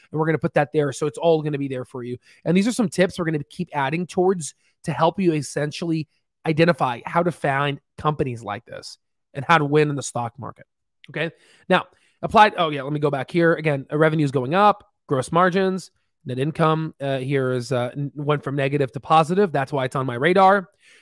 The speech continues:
Uh, shares, again, minimally dilu-, li-, diluted. Uh, book value. <laughs> Look at this book value. One dollar to thirty-two freaking dollars.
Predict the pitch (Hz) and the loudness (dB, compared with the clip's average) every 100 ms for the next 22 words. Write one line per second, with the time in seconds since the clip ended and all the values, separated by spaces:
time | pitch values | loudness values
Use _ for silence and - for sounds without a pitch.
0 | _ 143 143 - 175 175 156 151 156 156 | _ 0 2 2 2 2 2 2 0 0
1 | 151 147 139 131 135 190 175 151 135 143 | -2 -2 -2 -2 2 0 0 -6 -2 0
2 | 139 202 208 180 - _ _ 147 143 131 | 2 6 6 4 -4 _ _ 0 2 2
3 | 202 - - 190 175 214 165 175 131 127 | 0 -2 -2 0 2 2 2 0 -2 -4
4 | 127 117 120 120 _ _ - 156 151 151 | -4 -4 -8 -10 _ _ -10 -2 2 4
5 | 175 233 214 135 139 160 202 233 - 139 | 2 0 2 2 4 4 2 2 -2 -2
6 | - 180 175 165 - - 175 - - 165 | 2 4 4 2 -2 -2 -2 -2 -6 -6
7 | 147 139 131 131 123 113 117 | -2 -4 -2 -2 -4 -10 -16